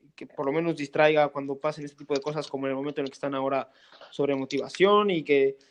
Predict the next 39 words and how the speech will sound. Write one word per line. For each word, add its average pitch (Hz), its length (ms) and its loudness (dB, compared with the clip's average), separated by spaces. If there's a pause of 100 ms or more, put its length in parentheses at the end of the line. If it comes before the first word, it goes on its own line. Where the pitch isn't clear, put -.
(200)
dé 151 160 2
grandes 151 320 0
partidos, 180 520 0
que 147 120 -8
gane 151 240 -4
partidos 151 520 -4
por 139 140 -12
sí 147 100 -10
solo, 180 220 -2
y 151 80 -4
creo 151 120 -6
que - 140 -16
Hazard 139 340 -12
va 147 60 0
a 139 40 -2
ser 135 340 -12
el, 135 420 -14 (460)
el 135 120 0
elegido. 185 600 2 (360)
Y 160 120 -2
entonces 151 600 2
el 127 120 -4
Chelsea 190 460 0 (400)
está, 143 920 4 (340)
está 147 240 -2
previniendo 151 480 0
esta 135 140 -6
salida 170 500 2
y 147 120 -4
se 139 80 -20
está, 143 480 -2 (360)
está 147 220 -6
contratando 151 560 -4
a 151 40 2
un 151 80 -4
suplente. 139 480 -8
Precisamente 160 500 -4
por 147 180 0
eso 170 380 -2